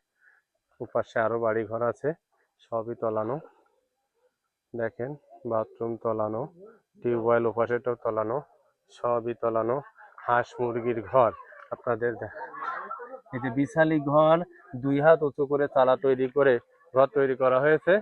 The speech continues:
হুম, ব্যাপক পরিমাণ হচ্ছে সমস্যা, পথঘাট সব তলানো। হাঁস মুরগির জন্য খুবই কষ্টের। এপাশে দেখেন, ছোট ছোট বাচ্চাদের দেখাবো।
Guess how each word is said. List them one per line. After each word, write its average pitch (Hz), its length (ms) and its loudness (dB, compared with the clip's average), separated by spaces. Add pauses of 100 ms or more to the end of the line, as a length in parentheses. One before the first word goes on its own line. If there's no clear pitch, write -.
(640)
হুম, 131 260 -4 (920)
ব্যাপক 135 380 2 (100)
পরিমাণ 123 480 2 (680)
হচ্ছে 123 720 -2
সমস্যা, 123 580 -2
পথঘাট 120 460 2
সব 127 200 0 (100)
তলানো। 120 380 4 (460)
হাঁস 117 300 -4
মুরগির 117 400 -4 (360)
জন্য 117 280 -4
খুবই 117 380 -6
কষ্টের। 120 440 -4 (500)
এপাশে 117 420 -6 (540)
দেখেন, 117 340 -2
ছোট 123 340 -2
ছোট 131 140 -4
বাচ্চাদের 120 600 -2
দেখাবো। 127 460 2